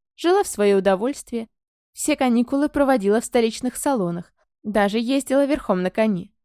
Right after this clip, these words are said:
а мне приходилось подрабатывать в ателье и кофейнях, чтобы заработать на учебники,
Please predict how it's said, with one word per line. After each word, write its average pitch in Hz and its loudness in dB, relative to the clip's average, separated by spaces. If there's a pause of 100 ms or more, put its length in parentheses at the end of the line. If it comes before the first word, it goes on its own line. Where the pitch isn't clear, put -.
а 247 0
мне 269 0
приходилось 196 0
подрабатывать 214 0
в 196 -2
ателье 214 -2
и 208 -6
кофейнях, 185 -6 (180)
чтобы 226 0
заработать 226 0
на 247 0
учебники, 180 -6